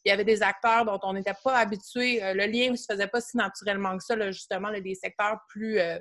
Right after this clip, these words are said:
sensibles, moins, euh, moins, moins prônes à parler d'environnement qui sont, qui ont pris le micro. Fait que, euh, on est témoin de ça, cet effort-là, euh, est vraiment, a, a, a, a porté fruit. Fait que chapeau. C'est tout ça pour te dire félicitations. C'est tout.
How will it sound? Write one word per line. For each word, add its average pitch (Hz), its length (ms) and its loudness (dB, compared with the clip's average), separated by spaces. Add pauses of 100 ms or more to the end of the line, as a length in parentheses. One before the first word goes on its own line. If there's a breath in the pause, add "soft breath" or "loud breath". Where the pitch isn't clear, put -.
sensibles, 196 960 0
moins, 214 240 0
euh, 185 380 -2 (440 soft breath)
moins, 202 340 -4 (480)
moins 208 320 -2
prônes 220 560 4
à 190 100 2
parler 190 480 -2
d'environnement 190 680 -4
qui - 120 -14
sont, 196 160 -2
qui 190 100 -8
ont 185 120 -2
pris - 160 -6
le 202 60 -2
micro. 233 360 -2
Fait 185 180 -4
que, 175 380 -2
euh, 175 40 -6 (340 soft breath)
on 175 180 -2
est 190 140 -6
témoin 190 260 -8
de 247 140 -4
ça, 185 320 -2
cet 185 220 -12
effort-là, 185 500 -4
euh, 190 400 -4 (240)
est 208 80 -4
vraiment, 185 320 0
a, 180 240 0 (100)
a, 208 80 2 (160)
a, 196 240 -2
a 214 60 0
porté 240 280 0
fruit. - 260 -12 (120)
Fait 185 80 -12
que 165 100 -12 (200)
chapeau. 226 360 -8 (580)
C'est 175 280 -6
tout - 100 -18
ça 285 160 2
pour 254 160 -6
te 208 80 -6
dire 196 300 -6
félicitations. 175 580 -6
C'est - 140 -20
tout. 202 100 0